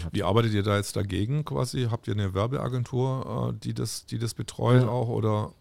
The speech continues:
Speaker 1: Nee, also so professionell <laughs> sind wir dann auch,
Speaker 2: <laughs> Ich hab
Speaker 1: auch nicht
Speaker 2: gar
Speaker 1: aufgestellt.
Speaker 2: keine
Speaker 1: So,
Speaker 2: Ahnung.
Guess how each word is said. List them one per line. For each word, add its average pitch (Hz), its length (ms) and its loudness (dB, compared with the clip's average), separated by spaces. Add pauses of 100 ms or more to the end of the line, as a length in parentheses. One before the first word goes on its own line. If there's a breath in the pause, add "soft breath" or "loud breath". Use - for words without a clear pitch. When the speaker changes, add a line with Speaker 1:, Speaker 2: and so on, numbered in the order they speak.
(120)
Speaker 1:
Nee, 131 220 8
also 110 200 4
so 131 160 4
professionell 143 580 4
<laughs> 127 40 4
sind 135 180 2
wir 127 80 4
dann 127 140 10
auch, 139 220 10
Speaker 2:
<laughs> - 100 0
Ich 123 60 4
hab 127 100 4
Speaker 1:
auch 165 160 12
nicht 180 120 12
Speaker 2:
gar 165 100 12
Speaker 1:
aufgestellt. 170 480 12
Speaker 2:
keine - 0 -
Speaker 1:
So, 175 180 12
Speaker 2:
Ahnung. 143 160 8